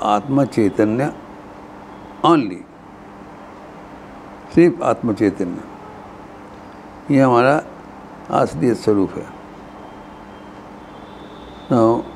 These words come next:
लेकिन हमारे सामने जो हमारा स्वरूप उपलब्ध है, जिससे हम काम चलाते हैं, ये जन्म जन्मांतर का जो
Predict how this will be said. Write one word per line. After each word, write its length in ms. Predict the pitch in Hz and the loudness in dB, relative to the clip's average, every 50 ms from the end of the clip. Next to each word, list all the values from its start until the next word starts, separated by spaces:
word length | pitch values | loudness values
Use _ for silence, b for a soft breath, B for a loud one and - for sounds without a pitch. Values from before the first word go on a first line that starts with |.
| - - - - - - - - - - - - - - - - - | -18 -20 -20 -18 -18 -18 -18 -18 -18 -18 -18 -18 -18 -18 -14 -6 -4
लेकिन 280 | 131 123 - 170 156 135 | -2 4 6 6 6 6
हमारे 440 | 101 104 120 131 143 147 160 156 - | 6 4 4 4 6 8 8 6 6
सामने 520 | - - - 98 107 127 139 151 156 151 | 4 2 2 2 4 4 6 8 8 6
जो 220 | 131 120 123 110 | 6 6 4 4
हमारा 260 | 110 113 113 113 110 107 | 4 4 4 4 4 4
स्वरूप 400 | 104 - - 117 120 117 104 95 | 2 2 2 4 4 4 4 2
उपलब्ध 380 | 104 95 95 101 98 95 95 | 2 4 4 2 2 2 2
है, 500 | 82 80 104 113 107 90 - - - - - - - - - - - - - - - - - - - - - - - - - - - - - | 2 4 4 4 4 4 2 -2 -8 -16 -18 -20 -20 -20 -20 -20 -20 -20 -18 -18 -18 -18 -18 -18 -18 -18 -18 -18 -18 -18 -18 -18 -12 -4 -2
जिससे 320 | 117 101 92 - - 110 | 0 0 0 0 2 4
हम 140 | 104 104 101 | 4 4 4
काम 320 | 98 - 104 101 104 101 98 | 2 2 2 2 2 2 0
चलाते 400 | - 98 95 92 92 92 98 98 | 0 2 2 2 2 0 -2 -2
हैं, 360 | 90 98 101 92 95 - - - - - - - - - - - - - - - - - - - - - - - - - - - - - - - | 0 2 0 0 -2 -6 -12 -16 -18 -18 -18 -18 -18 -18 -18 -18 -20 -20 -18 -18 -18 -18 -18 -18 -18 -18 -18 -18 -18 -18 -18 -18 -18 -12 -6 0
ये 200 | 104 101 98 98 | 0 2 2 4
जन्म 320 | 107 113 120 127 127 127 | 4 2 2 2 2 2
जन्मांतर 600 | 123 117 113 113 113 113 110 101 - 117 120 117 110 | 2 2 2 2 2 2 2 4 4 4 4 4 4
का 240 | 104 113 110 101 98 | 4 4 6 6 4
जो 300 | 101 104 101 98 - | 4 4 2 2 0